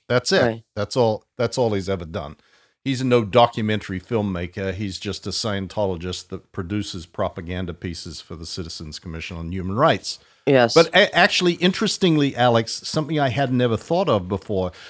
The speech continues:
Speaker 1: you're mentioning that what I told you about the mi-, I, it suddenly dawned on me that everything around Scientology,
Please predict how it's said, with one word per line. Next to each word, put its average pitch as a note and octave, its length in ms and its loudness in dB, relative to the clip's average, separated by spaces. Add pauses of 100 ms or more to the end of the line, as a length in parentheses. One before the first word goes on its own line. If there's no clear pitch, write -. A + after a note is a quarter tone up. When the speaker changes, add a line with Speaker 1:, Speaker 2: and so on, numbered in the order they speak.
(160)
Speaker 1:
you're D#3 160 4
mentioning D#3 680 0
that B2 340 2
what A#2 260 6
I C3 200 8
told C3 420 2
you G2+ 160 4
about G2 400 2
the F#2+ 80 0
mi-, G2+ 300 0 (680)
I, F3 140 -2 (100)
it F3 200 -4
suddenly A3 540 0
dawned C3+ 500 6
on G#2 260 6
me F#2+ 280 -2
that G#2+ 380 -2
everything G3 680 0
around A#2 720 4 (120)
Scientology, F2+ 1160 -2